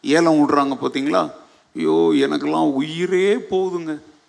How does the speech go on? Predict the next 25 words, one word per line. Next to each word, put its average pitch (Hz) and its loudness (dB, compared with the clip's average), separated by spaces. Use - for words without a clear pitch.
சும்மா 247 -4
ஒருத்தன் 175 -2
கேக்குறாங்க. 151 -4
இங்க 139 -8
பாருங்க, 165 -2
அவங்க 143 -2
கேக்குற 180 -4
எப்படி 170 -4
போகுமா, 147 -8
"சார், 165 -2
உங்க 120 -6
கார் 170 2
வாங்கி 165 0
ஆறு 147 0
வருஷம் 143 -2
ஆயிடுச்சு 147 -2
சார். 131 -6
எதுக்கு 214 2
சார் 196 2
ஒரு 147 0
ஆறு 190 6
வருஷ 202 2
காரை 170 2
யூஸ் 170 -2
பண்றீங்க? 143 -4